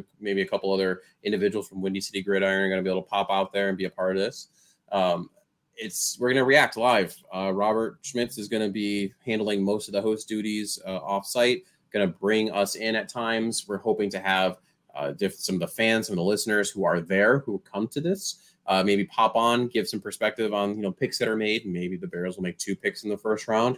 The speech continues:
Who knows, like, depending on how some certain trades go. Um, and also, we wanna do some giveaways.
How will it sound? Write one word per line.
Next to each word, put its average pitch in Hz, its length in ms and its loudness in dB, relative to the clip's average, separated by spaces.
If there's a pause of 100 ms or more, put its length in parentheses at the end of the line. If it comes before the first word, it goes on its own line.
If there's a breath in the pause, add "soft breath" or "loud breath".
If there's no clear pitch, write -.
Who 87 160 0
knows, 90 480 -2
like, 80 140 -10 (100)
depending 85 320 -4
on 82 260 -6
how 82 140 -4
some 85 220 -14
certain - 260 -10
trades 95 320 2
go. - 260 2 (540 loud breath)
Um, 90 440 6 (120)
and 117 420 4
also, 127 640 4
we 135 120 4
wanna 143 160 8
do 135 80 6
some 135 140 2
giveaways. 123 540 2